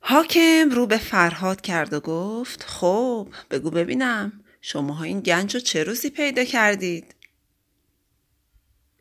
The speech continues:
فرهاد که خیلی ساده لوح بود گفت: «اه، همون روزی که از هوا نخود و کیشمیش می‌بارید.»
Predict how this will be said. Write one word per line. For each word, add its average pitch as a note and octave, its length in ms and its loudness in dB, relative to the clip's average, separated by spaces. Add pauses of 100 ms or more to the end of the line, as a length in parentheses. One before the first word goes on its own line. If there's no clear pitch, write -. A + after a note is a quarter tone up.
(300)
فرهاد F3+ 760 2 (360)
که F3 100 -14
خیلی G#3+ 380 -6
ساده D3+ 380 -8
لوح C#3 280 -10
بود F3+ 420 -14
گفت: F3+ 560 -4 (500)
«اه، F3+ 240 4
همون A3 500 2
روزی A#3 280 -2
که C4 240 -4 (260)
از F3 220 0
هوا E3 400 0
نخود E3 400 -4
و D#3+ 60 -4
کیشمیش - 680 -2
می‌بارید.» D#3 720 -4